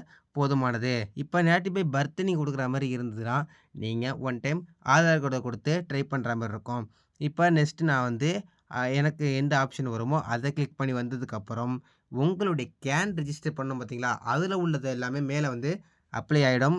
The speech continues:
நெக்ஸ்ட்டு நீங்க, அ, இந்த இடத்துல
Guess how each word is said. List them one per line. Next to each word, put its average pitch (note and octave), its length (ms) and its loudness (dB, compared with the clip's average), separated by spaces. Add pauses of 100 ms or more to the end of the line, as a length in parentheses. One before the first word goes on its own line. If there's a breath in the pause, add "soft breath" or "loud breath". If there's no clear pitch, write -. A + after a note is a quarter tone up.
(160)
நெக்ஸ்ட்டு C3+ 440 -2 (520 soft breath)
நீங்க, E3 480 4 (380)
அ, D3 100 2 (400)
இந்த D#3 260 4
இடத்துல C#3+ 320 2